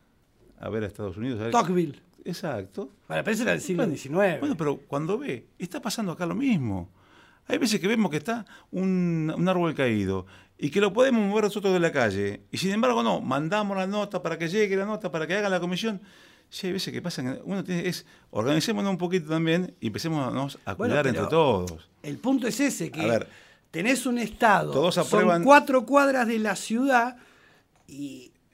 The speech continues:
Speaker 2: da la impresión, viste, que, que no es tan complejo.
Speaker 1: Pero bueno, pero a mí me ha pasado,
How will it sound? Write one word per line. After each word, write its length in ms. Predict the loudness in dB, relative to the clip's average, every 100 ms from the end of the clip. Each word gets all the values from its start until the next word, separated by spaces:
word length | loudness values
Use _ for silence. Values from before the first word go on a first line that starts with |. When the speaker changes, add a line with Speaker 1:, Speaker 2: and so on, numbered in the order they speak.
| _ -20 -20 2
Speaker 2:
da 140 | 6
la 60 | 6
impresión, 500 | 4 0 -2 0 2
viste, 320 | 2 -2 -4
que, 360 | -6 -10 -14 -16
que 100 | -8
no 80 | 0
es 200 | 2 0
tan 260 | 0 0 0
complejo. 440 | -4 -6 -6 -6
Speaker 1:
Pero 180 | -4 -4
bueno, 20 |
pero 200 | -4 -8 -10 _ -20 -6
a 80 |
mí 60 | -4
me 60 | -2
ha 60 |
pasado, 500 | -4 -4 -2 -2 -2